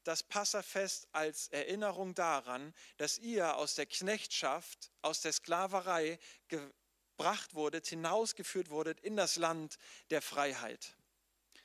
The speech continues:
Und bei dem Passafest wurden, es wurde, äh, hergerichtet, also im, im Land Ägypten, äh, alles alte Brot wurde rausgeworfen, nur frisches Brot wurde gebacken.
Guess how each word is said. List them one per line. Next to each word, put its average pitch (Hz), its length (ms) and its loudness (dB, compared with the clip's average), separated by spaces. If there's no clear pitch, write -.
Und 190 220 4
bei 208 120 6
dem 185 180 2
Passafest 214 720 2
wurden, 165 380 -2
es - 140 0
wurde, 151 300 2
äh, 135 80 0
hergerichtet, 170 1000 0
also 147 180 0
im, 147 160 -4
im 139 180 -8
Land 151 240 -2
Ägypten, 165 500 -4
äh, 151 80 -4
alles 143 640 2
alte 151 280 0
Brot 165 360 0
wurde 160 280 -2
rausgeworfen, 156 960 2
nur 165 220 2
frisches - 420 -4
Brot 156 340 -2
wurde 151 160 -4
gebacken. 165 520 -2